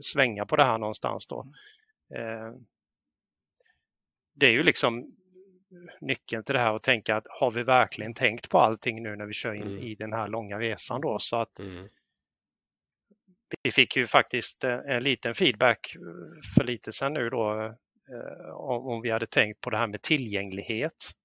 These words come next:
Speaker 1: och
Speaker 3: Mm, just det.
Speaker 1: V C A G.
Speaker 3: Mm.
Speaker 1: Eh, det hade vi väl kanske inte gjort hela vägen ut. Vi tänkte att vi är väl lite skyddade ifrån det med tanke på att vi inte har publika offentliga webbtjänster som vi går ut med, utan det är ju ändå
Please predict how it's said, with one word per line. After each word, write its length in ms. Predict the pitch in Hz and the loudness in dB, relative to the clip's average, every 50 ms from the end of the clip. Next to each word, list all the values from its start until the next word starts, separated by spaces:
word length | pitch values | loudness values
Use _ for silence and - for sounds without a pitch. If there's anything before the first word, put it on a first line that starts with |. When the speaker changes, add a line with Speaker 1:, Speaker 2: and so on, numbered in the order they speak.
| _ _ _ _ _ _ - | _ _ _ _ _ _ -10
Speaker 1:
och 80 | - 107 | -4 -2
Speaker 3:
Mm, 100 | 117 117 | 0 0
just 180 | 117 110 123 | 2 0 2
det. 60 | 143 | 2
Speaker 1:
V 40 | 131 | 4
C 0 | 123 | 4
A 200 | 127 120 107 104 | 4 4 2 2
G. 260 | 101 107 107 131 - - _ _ _ _ _ _ _ _ _ _ _ _ - | 2 2 2 2 0 -4 _ _ _ _ _ _ _ _ _ _ _ _ -10
Speaker 3:
Mm. 180 | 104 101 98 104 110 - _ _ _ _ - | -8 -8 -8 -8 -12 -18 _ _ _ _ 0
Speaker 1:
Eh, 560 | 123 117 113 110 110 110 107 107 107 104 107 113 | 0 2 4 4 4 4 2 2 0 -2 -4 -8
det 280 | 117 117 107 123 120 | -14 0 4 6 8
hade 200 | 107 120 156 156 | 8 8 6 6
vi 60 | 147 | 4
väl 100 | 156 151 151 | 0 -2 2
kanske 260 | - 165 151 - 151 | 2 2 2 2 0
inte 160 | 135 - 131 | -4 -2 -4
gjort 220 | 135 127 117 - - | -2 -2 -2 -4 -2
hela 360 | - 139 123 113 104 110 107 | 2 2 2 4 4 2 2
vägen 340 | 104 104 107 101 113 107 107 | 2 2 0 0 -2 -4 -2
ut. 260 | 104 120 170 180 - - | -2 -4 -4 -6 -8 -10
Vi 100 | 123 120 | -12 -4
tänkte 400 | - 135 123 113 - - 117 107 | -4 -4 -4 -4 -4 -2 -2 -2
att 140 | 104 95 _ _ | -2 -4 _ _
vi 240 | 117 104 101 110 | -12 -10 -8 -8
är 60 | 123 131 | -8 -8
väl 120 | 156 151 | -8 -8
lite 280 | 160 156 - _ - 131 | -8 -8 -8 _ -12 -6
skyddade 420 | - - 151 120 113 120 117 123 | -4 -4 -2 0 0 0 0 0
ifrån 320 | 120 - - 139 120 120 | -2 -2 -4 -4 -4 -4
det 280 | 110 113 104 110 120 131 | -4 -4 -4 -4 -4 -4
med 180 | 139 139 135 - | -6 -6 -8 -4
tanke 320 | - 147 143 110 - 113 | -2 -4 -4 -4 -6 -4
på 120 | - 127 | -2 0
att 140 | 117 113 - | 0 0 -2
vi 40 | - | -6
inte 200 | 123 117 - - | -8 -6 -2 -2
har 140 | 110 110 113 | -2 -2 -2
publika 580 | - - - 123 120 117 104 104 101 - - 104 | -4 -8 -10 -6 -4 -4 -4 -6 -6 -6 -4 -4
offentliga 600 | 110 - - 139 110 101 107 - - 139 135 143 | -4 0 2 2 2 2 -4 -8 -2 0 0 2
webbtjänster 1600 | 151 165 156 139 123 - 113 - _ _ _ _ _ _ _ - - - - - - 92 - - - - 131 113 107 - - - 113 | 2 0 -2 -2 -4 -10 -12 -12 _ _ _ _ _ _ _ -6 -4 -4 -4 -4 -6 -6 -6 2 4 4 4 4 2 -2 -4 -4 -4
som 240 | - - 135 113 110 | -2 -2 -4 -4 -4
vi 200 | 117 113 113 117 139 | -4 -6 -6 -6 -10
går 280 | 165 175 - 135 117 | -12 -6 -2 -2 -2
ut 220 | 110 113 - - - | -2 -4 -8 -8 -8
med, 120 | 113 107 | -8 -8
utan 240 | 113 - - 113 107 | -8 -8 -8 -6 -4
det 60 | 110 | -4
är 40 | 110 | -4
ju 80 | 110 | -2
ändå 380 | 113 117 110 101 101 101 107 | -2 -4 -4 -4 -4 -4 -6